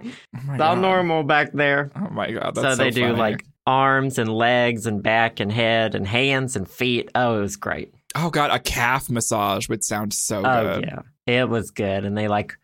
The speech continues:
Speaker 2: work it in there. So, you know, you, some of it hurts at the time, but then it, like, feels really good later.
Speaker 1: That good
Speaker 2: You know?
Speaker 1: deep tissue massage.
Speaker 2: Yeah.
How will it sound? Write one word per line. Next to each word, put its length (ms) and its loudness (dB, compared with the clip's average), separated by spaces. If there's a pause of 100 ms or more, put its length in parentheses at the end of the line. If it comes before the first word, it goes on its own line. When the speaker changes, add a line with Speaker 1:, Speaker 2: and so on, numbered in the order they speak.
(120)
Speaker 2:
work 420 2
it 140 2
in 220 2
there. 320 2
So, 180 -4
you 220 -2
know, 260 -2
you, 240 -4 (380)
some 180 0
of 160 2
it 100 2
hurts 380 2
at 140 0
the 80 -2
time, 560 0 (160)
but 100 -2
then 160 2
it, 100 0
like, 220 0
feels 220 -2
really 260 0
good 160 -4
later. 460 -6 (160)
Speaker 1:
That 260 -2
good 200 0
Speaker 2:
You 80 0
know? 20 0
Speaker 1:
deep 240 0
tissue 480 -2 (140)
massage. 640 -6
Speaker 2:
Yeah. 680 4